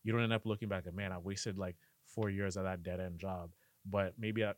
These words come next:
year two, you're like, "You know what? For the next two years, I'm gonna learn this guy's position. I'm gonna learn that position. I'm gonna start these different projects." And these are different experiences you can actually use to elevate yourself. So that is a Hustle Nation tip of the week. Own your time. Don't think of anywhere you're at as dead time.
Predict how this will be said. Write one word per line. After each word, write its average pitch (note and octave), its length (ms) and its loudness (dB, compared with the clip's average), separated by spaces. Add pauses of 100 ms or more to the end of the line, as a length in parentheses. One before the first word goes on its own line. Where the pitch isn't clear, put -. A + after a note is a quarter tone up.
year G2+ 240 0
two, - 220 -4
you're G2 100 0
like, F2+ 140 0
"You G#2 60 -4
know A#2 120 0
what? G#2 260 2
For - 80 -8
the F#2+ 80 -2
next G#2 400 -2
two - 160 -6
years, G2+ 380 -2
I'm F#2+ 120 -6
gonna G2 140 -4
learn G2 260 -4 (320)
this G2+ 200 -4
guy's A2 220 -2
position. A2 440 -4
I'm G2 60 -4
gonna F#2 160 -4
learn F2 140 -8
that G#2+ 180 -6
position. A2 500 -8
I'm G2 80 -10
gonna F#2 100 -8
start F2 240 -10
these G#2 160 -4
different A2 280 -2
projects." A2+ 460 2 (300)
And G#2+ 120 0
these A2+ 100 4
are A2 40 2
different G#2 340 2
experiences A2 580 0
you F#2 60 -4
can G2+ 100 -2
actually G2+ 260 -2
use F#2+ 180 -2
to - 120 -12
elevate F#2 360 -4
yourself. F2+ 340 -6 (440)
So - 120 6
that D#3+ 100 12
is D3+ 100 10
a C3+ 60 6
Hustle B2+ 400 0
Nation A2 340 -4
tip G#2 240 -4
of F#2+ 80 -4
the F2 80 -2
week. G#2+ 440 2 (680)
Own B2+ 320 10
your A#2+ 140 6
time. A#2 480 4
Don't A2 240 6
think A#2 160 2
of G#2+ 100 2
anywhere A2+ 360 0
you're A2 100 0
at A2 100 2
as G2+ 140 -2
dead G#2 260 -2
time. A2 440 0